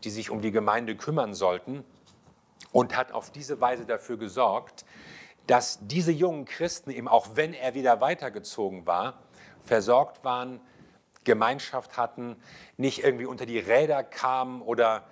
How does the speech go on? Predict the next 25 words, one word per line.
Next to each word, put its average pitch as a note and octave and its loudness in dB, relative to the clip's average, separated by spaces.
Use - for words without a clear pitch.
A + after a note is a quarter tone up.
nicht A#2+ -4
festhalten C#3+ -2
konnten C3+ -6
an A#2+ -6
ihrem A2 -8
Glauben, G#2+ 2
sondern A2 2
er G#2 0
wusste, B2+ 0
es - -8
liegt - -8
eine G#2 -4
Stärkung A2 0
darin, G2 -2
wenn G2 -4
Christen - -2
zusammenstehen G#2 -2
und G#2 0
füreinander G2+ 0
da F#2+ 4
sind. D#2+ -12
Es - 2
gibt G3 -2
eine D#3+ -2
interessante C#3+ -4